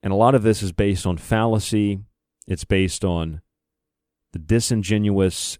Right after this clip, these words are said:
and false claims of industries that wish to profit over public and individual health,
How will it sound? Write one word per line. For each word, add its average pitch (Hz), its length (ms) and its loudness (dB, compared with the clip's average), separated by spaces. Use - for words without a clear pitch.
and 82 560 -6
false - 560 2
claims 98 840 -2
of 87 180 -6
industries 104 760 0
that 92 120 -4
wish 87 300 -4
to - 160 -6
profit 98 640 -2
over 85 520 -2
public 92 600 0
and 85 160 -4
individual 80 760 -2
health, 107 540 0